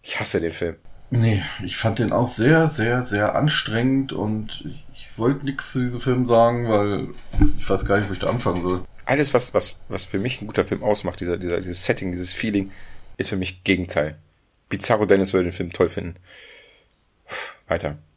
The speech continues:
Speaker 1: Aber jetzt, dann hat er gute Filme.
Speaker 2: Dann kam
Speaker 1: Dann
Speaker 2: ein
Speaker 1: hat er
Speaker 2: guter
Speaker 1: einen sehr
Speaker 2: Film.
Speaker 1: guten Film gemacht.
Speaker 2: Ja, dann kam
Speaker 1: Dann kam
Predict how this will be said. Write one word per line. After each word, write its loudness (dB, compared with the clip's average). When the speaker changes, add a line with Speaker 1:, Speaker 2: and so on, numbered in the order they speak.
Speaker 1:
Aber 4
jetzt, 2
dann 6
hat -4
er -2
gute -14
Filme. 4
Speaker 2:
Dann 4
kam 2
Speaker 1:
Dann 0
Speaker 2:
ein 2
Speaker 1:
hat 6
er 8
Speaker 2:
guter 0
Speaker 1:
einen -2
sehr -
Speaker 2:
Film. -4
Speaker 1:
guten 2
Film -
gemacht. 4
Speaker 2:
Ja, 2
dann 0
kam 2
Speaker 1:
Dann -2
kam -10